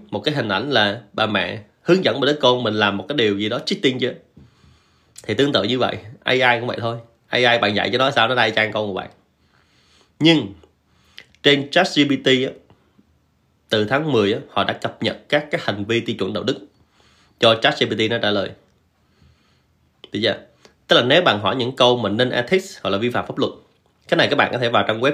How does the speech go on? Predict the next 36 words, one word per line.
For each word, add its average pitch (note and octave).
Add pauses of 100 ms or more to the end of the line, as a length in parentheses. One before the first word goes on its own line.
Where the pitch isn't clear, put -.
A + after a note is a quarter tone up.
chính D#3+
của A2+
Open G#2+
A G#2+
I G#2+
các A2+
bạn G2+
coi G#2
cái A2
đó. - (1400)
Người -
ta B2+
đã A#2+
có D3+
những C3
câu A#2+
trả A2+
lời G#2+ (100)
để -
chống E3
vi C3+
phạm F2
đạo G2
đức. D3
Ví D#3
dụ B2+
bạn G2+
hỏi G#2
là A2+ (540)
"Tôi C3+
muốn D3+
mua B2+
thuốc D3
lá C#3+
ở C3+
đâu? A2